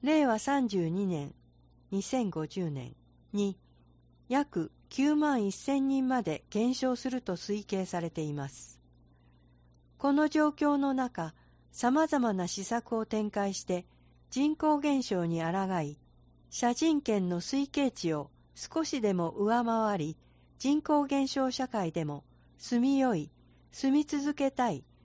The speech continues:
と思える街を目指すため、次の二つの指標を掲げています。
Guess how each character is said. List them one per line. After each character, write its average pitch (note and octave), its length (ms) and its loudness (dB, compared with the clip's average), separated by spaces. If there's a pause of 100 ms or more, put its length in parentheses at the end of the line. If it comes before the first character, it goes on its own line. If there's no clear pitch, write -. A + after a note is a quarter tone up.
(120)
と C4 320 -2
思 A3+ 260 4
え C#4 140 4
る A3 120 2
街 F3+ 340 0
を G3 80 4
目 F3 100 2
指 F#3+ 220 -2
す - 100 -16
た D#3+ 120 -2
め、 D3 200 -6 (440)
次 C#4 300 2
の F#3+ 220 0 (140)
二 D4 240 -2
つ E4 100 -2
の C#4 120 4
指 F#3+ 260 -4
標 G#3+ 140 -4
を G3 380 -2
掲 F#3 320 -4
げ F3+ 140 -4
て F3 120 -4
い D#3+ 120 -2
ま D3 180 -6
す。 - 300 -18